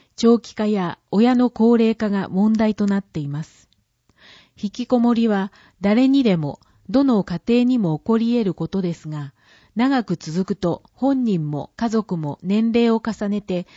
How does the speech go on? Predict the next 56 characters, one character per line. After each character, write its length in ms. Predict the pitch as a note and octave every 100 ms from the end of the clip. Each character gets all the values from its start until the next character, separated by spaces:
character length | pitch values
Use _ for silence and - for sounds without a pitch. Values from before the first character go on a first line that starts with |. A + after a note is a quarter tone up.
| - _
回 220 | - A#3+ B3
復 240 | - B3+
が 100 | A#3+
難 380 | G#3 G3+ A3 C4
し 80 | -
く 120 | G3
な 120 | E3+
る 80 | E3
こ 120 | E3
と 140 | G#3+
が 120 | G#3 E3
あ 40 |
り 140 | C#3+
ま 160 | C#3 D3
す。 240 | - _ _ _ _ _ _ _ _ _ _ _ _ -
グ 120 | G3+
ラ 160 | B3+ C#4+
フ 140 | A3+
の 100 | G3
説 300 | D#3+ F3 -
明 180 | F3+ E3+
で 160 | D#3+ E3
す。 260 | - _ _ _ _ _ _ _ _ _ D3+
若 280 | F#3+ B3 B3+
年 220 | C4+ C4
の 100 | B3+
引 80 | -
き 140 | - A#3
こ 120 | A#3
も 160 | A#3
り 240 | A3 G#3+ - _ _ -
と 220 | A#3 A3+ _ - _
中 240 | - C4 C4+
高 240 | D4 C#4
年 240 | A#3 F3 D#3
の 80 |
引 120 | D#3 -
き 140 | G#3
こ 120 | G#3+
も 160 | G3+ G3+
り 320 | F#3+ F#3 _ _ -
と 100 | G#3+
い 100 | G3+
う 160 | G3 G3 _ _
二 260 | - B3+ C4+
つ 140 | C#4+
の 160 | A#3+ E3+
円 180 | G3
グ 140 | G#3+ B3+
ラ 100 | A3+
フ 140 | F3
が 100 | D#3+
あ 60 | D#3
り 120 | D3
ま 160 | C#3+ D3+
す。 240 | -